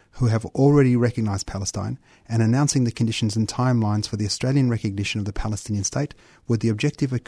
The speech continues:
of contributing to peace and security in the Middle East. Now, according to the polls, uh, Shorten is gonna be our Prime Minister in eighteen months or less. Um, and there has been, uh, failed negotiations for the past, uh, two terms of, uh, Liberal, Abbott and Turnbull.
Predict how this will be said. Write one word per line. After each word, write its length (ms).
of 180
contributing 640
to 140
peace 300
and 100
security 380
in 80
the 60
Middle 240
East. 240
Now, 220
according 340
to 80
the 80
polls, 380
uh, 180
Shorten 360
is 100
gonna 180
be 120
our 120
Prime 240
Minister 280
in 180
eighteen 320
months 240
or 60
less. 280
Um, 380
and 280
there 180
has 220
been, 480
uh, 180
failed 380
negotiations 680
for 120
the 60
past, 420
uh, 180
two 140
terms 400
of, 240
uh, 100
Liberal, 380
Abbott 240
and 220
Turnbull. 340